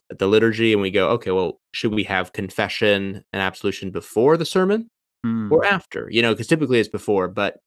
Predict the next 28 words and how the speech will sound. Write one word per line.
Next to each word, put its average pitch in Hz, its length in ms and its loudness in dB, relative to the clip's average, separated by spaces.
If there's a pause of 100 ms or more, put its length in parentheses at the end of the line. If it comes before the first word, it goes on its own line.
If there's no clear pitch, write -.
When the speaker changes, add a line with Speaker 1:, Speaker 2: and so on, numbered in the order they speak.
(140)
Speaker 1:
you 113 80 -2
know, 101 120 -2
sometimes 104 460 -4
you're 101 140 -2
preaching 101 420 -6
something 98 260 -8
like, 95 200 -2
"I 107 120 2
think 135 460 0 (100)
God 104 540 2
want," 98 380 -6
you 117 80 -4
know, 101 100 -2
"I 98 80 -2
think 120 240 -2
that 92 140 -6
this 107 180 0
is 107 80 -10
gonna 98 120 -4
be 95 80 0
really 95 260 0
meaningful, 95 680 -4
and 92 100 -4
that 85 120 -6 (380)
it's 95 160 -2
Speaker 2:
Mm. 90 40 -8
Speaker 1:
gonna 98 180 -2
be 95 40 -8